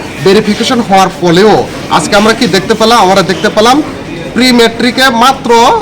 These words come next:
আহ, এখানে, আহ, দুই হাজার আটশোশো ছাব্বিশ জনের স্কলারশিপ প্রদান করা হয়েছে। এখনও প্রায় নয় হাজার মতন ছাত্রছাত্রী বাকি রয়েছে। আর আমরা যদি দেখি, আহ, পোস্ট, পোস্ট ম্যাট্রিকের যদি আমরা, আহ, দেখি, মাত্র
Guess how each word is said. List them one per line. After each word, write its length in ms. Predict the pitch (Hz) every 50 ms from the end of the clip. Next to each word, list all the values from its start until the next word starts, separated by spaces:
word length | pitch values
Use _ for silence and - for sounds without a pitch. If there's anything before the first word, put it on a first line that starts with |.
| - -
আহ, 200 | 156 165 170 165
এখানে, 320 | 160 180 - - 220 220 214
আহ, 800 | 185 202 247 311 - - - - - - - 147 160 165 165
দুই 280 | 156 135 131 185 196 208
হাজার 460 | 208 214 233 226 - 247 262 254 -
আটশোশো 560 | 175 175 180 - - 208 202 - 254 262 - - - - - - -
ছাব্বিশ 380 | - - 208 165 156 226 220 175
জনের 180 | 220 233 226 233
স্কলারশিপ 520 | - - - 196 185 185 185 - 220 214 -
প্রদান 260 | 196 165 156 170 156
করা 180 | 139 156 147 147
হয়েছে। 320 | 147 139 123 107 123 117 - - - - - - - - -
এখনও 300 | 240 254 254 - 269 269
প্রায় 220 | 262 247 240 262 247
নয় 200 | 220 196 190 208
হাজার 360 | 202 220 247 214 254 247 240
মতন 240 | 240 233 240 240 -
ছাত্রছাত্রী 600 | - - 190 - 185 196 - 190 - - 190 196
বাকি 260 | 165 160 156 151 147
রয়েছে। 300 | 123 123 117 113 - 110 104 - - - - - - -
আর 180 | - 160 180 190
আমরা 200 | 185 196 202 226
যদি 200 | 220 240 - 226
দেখি, 480 | 170 190 185 196 240 214 196 180 220 247 - -
আহ, 160 | 165 170 170 170 202 202
পোস্ট, 260 | 220 233 - - 233 - - - - - -
পোস্ট 240 | 226 262 254 -
ম্যাট্রিকের 680 | 226 208 202 - - 226 233 - 247 247 240 208 - 185
যদি 160 | 190 226 220 214
আমরা, 200 | 196 196 214 220
আহ, 320 | - - 165 180 180 175 147 131
দেখি, 440 | 170 175 170 - 220 208 165 156 202 - - - - - -
মাত্র 560 | 202 240 262 - - 226 185 165 175 214